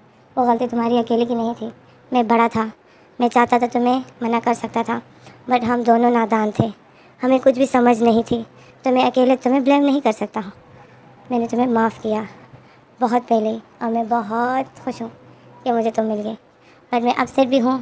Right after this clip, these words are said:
कि तुम्हें इतनी तकलीफ़ मिली मेरी वजह से। मुझे वो एक एक दिन याद है जो तुम तकलीफ़ में थे, but मैं मजबूर था क्योंकि मैं अपने फादर की कुछ बातों की वजह से,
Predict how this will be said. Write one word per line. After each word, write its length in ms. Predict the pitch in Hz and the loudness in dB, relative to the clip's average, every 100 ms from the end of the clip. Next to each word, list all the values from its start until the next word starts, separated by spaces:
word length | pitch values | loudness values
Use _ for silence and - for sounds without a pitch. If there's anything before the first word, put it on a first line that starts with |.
| - | -6
कि 80 | 247 | -4
तुम्हें 260 | 247 233 | 0 2
इतनी 200 | 233 240 | 0 -2
तकलीफ़ 460 | 233 226 233 226 220 | -2 0 4 4 4
मिली 140 | 220 233 | 0 4
मेरी 220 | 220 214 | 4 4
वजह 180 | 202 202 | 0 0
से। 160 | - 202 _ _ _ - - _ | -6 -14 _ _ _ -20 -20 _
मुझे 160 | 247 233 | -4 0
वो 80 | 247 | 4
एक 200 | 226 226 | 2 0
एक 120 | 233 | 0
दिन 160 | 226 220 | 2 4
याद 220 | 214 214 | 4 2
है 100 | 233 220 - | 0 -4 -6
जो 80 | 233 | -4
तुम 140 | 233 | -2
तकलीफ़ 380 | 233 240 226 226 | -2 0 0 0
में 80 | 226 220 | -2 -2
थे, 120 | 226 220 - - - - _ _ _ | -4 -4 -18 -20 -20 -20 _ _ _
but 160 | 240 233 | -4 2
मैं 100 | 233 | 4
मजबूर 380 | 233 220 220 226 | 4 4 2 0
था 200 | 226 226 208 - - - - - - - - - | 2 -2 -4 -14 -12 -12 -16 -20 -20 -20 -20 -4
क्योंकि 300 | - 262 240 | -2 0 2
मैं 120 | 240 240 | 2 2
अपने 140 | 240 | -2
फादर 380 | 233 226 220 233 | 0 0 2 0
की 100 | 233 | 0
कुछ 160 | 240 | -2
बातों 320 | 208 220 220 226 | 2 2 2 -2
की 100 | 226 | -2
वजह 180 | 208 | -2
से, 200 | 214 233 | -2 -4